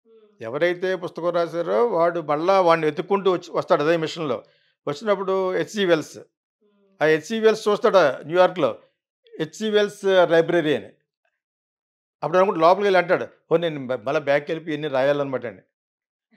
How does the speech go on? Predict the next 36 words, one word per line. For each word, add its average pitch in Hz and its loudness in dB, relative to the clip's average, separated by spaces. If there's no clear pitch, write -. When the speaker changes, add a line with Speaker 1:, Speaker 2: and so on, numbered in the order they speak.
Speaker 2:
అర్థమైందా? 180 0
Speaker 1:
మ్మ్. 294 -6
Speaker 2:
So 208 0
there 160 0
is 190 -10
fun 202 -2
in 190 -4
that 170 2
also. 143 -4
అక్కడ 202 4
ఎంత, 220 4
అక్కడ 190 0
ఎవరు, 175 0
అలాగే 170 2
ఆదిత్య 190 0
త్రీ 175 -10
సిక్స్టీ 151 -12
అని 165 -6
తీసారు 147 -8
ఒక 131 -4
లెవెల్కి. 135 -8
But 196 2
better 143 -4
not 208 -4
go 190 -10
to 185 -10
a 190 -4
science 170 -10
fiction. 139 -12
ఇండియాలో 214 -2
సైన్స్ 180 -8
ఫిక్షన్స్ 190 -10
బాగోవు. 139 0
Speaker 1:
అంటే 294 -2
ఇప్పుడు 330 -2
మీరు, 247 -2